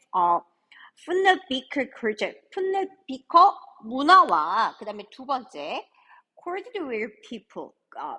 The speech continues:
매듭무늬 토기족 다음에 왔습니다 라고 이야기를 하고 있어요. 그러면서 아, 이 사람들 뒤에 왔구나. 누가, 우리 핵심 포인트는 누가 왔냐고 하냐면 이 사람들이요. 이 사람들이 왔습니다.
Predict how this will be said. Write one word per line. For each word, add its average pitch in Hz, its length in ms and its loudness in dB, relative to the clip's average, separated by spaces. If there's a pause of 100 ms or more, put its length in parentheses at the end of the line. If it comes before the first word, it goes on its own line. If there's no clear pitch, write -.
매듭무늬 302 720 -4
토기족 294 540 -6 (300)
다음에 214 580 0 (100)
왔습니다 214 1160 4
라고 185 260 -2
이야기를 220 560 -2
하고 233 260 -6
있어요. - 440 -6 (540)
그러면서 240 300 -2
아, 196 160 6
이 226 260 -8
사람들 349 500 -2
뒤에 269 180 -6
왔구나. 202 880 0 (100)
누가, 208 600 2
우리 220 200 -4
핵심 285 260 -8
포인트는 220 380 -6
누가 185 600 6
왔냐고 180 460 -2
하냐면 233 500 -6 (420)
이 196 160 -8
사람들이요. 190 840 0 (160)
이 190 100 -12
사람들이 226 540 -2
왔습니다. 202 760 2